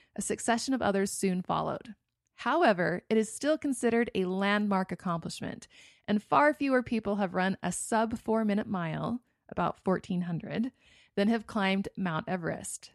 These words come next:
more than four thousand. Kyle's personal record at the time stood at four minutes, five seconds. Certainly a better than average college time, but far from world class." At the end of cross-country season that fall, Kyle came into my office with a proposal.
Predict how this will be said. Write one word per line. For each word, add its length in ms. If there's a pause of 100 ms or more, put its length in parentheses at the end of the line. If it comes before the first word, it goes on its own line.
(240)
more 240
than 160
four 220
thousand. 600 (640)
Kyle's 340
personal 380
record 300
at 80
the 80
time 320
stood 260
at 100
four 220
minutes, 420 (140)
five 220
seconds. 600 (160)
Certainly 460
a 60
better 260
than 100
average 360
college 440
time, 460
but 260 (200)
far 400
from 220
world 280
class." 560 (800)
At 100
the 100
end 120
of 80
cross-country 560
season 340
that 180
fall, 440
Kyle 340
came 240
into 160
my 120
office 420
with 100
a 60
proposal. 640